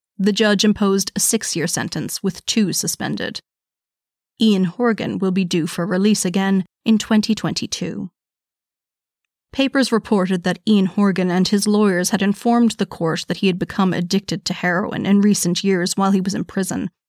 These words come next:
and that this struggle with addiction was responsible for much of the trouble he had been in since his release for Rachel's killing. The court was informed that he planned to seek treatment.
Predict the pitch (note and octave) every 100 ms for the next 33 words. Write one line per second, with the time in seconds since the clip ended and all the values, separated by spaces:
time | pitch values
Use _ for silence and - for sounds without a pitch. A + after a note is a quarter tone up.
0 | - G#3 G#3 - F3+ - F3+ - - G#3
1 | G3 F3+ F#3+ F#3 G3 - G3 F#3+ _ -
2 | A3 G#3 - - G#3 G#3 G3+ E3+ E3+ F#3+
3 | F#3+ - - F3 - F#3+ - - E3+ F3+
4 | F3+ F#3 F#3+ F#3 - - G3 - F3+ -
5 | - G3+ F3 - F#3+ - E3 - - -
6 | G#3 G#3 - G#3 _ _ _ _ - G3+
7 | G#3+ G3 F#3+ F3+ F3+ F#3 F3 F3 - -
8 | G3+ - G3+ F#3+ F#3+ - - - C3 -
9 | - E3 - - - -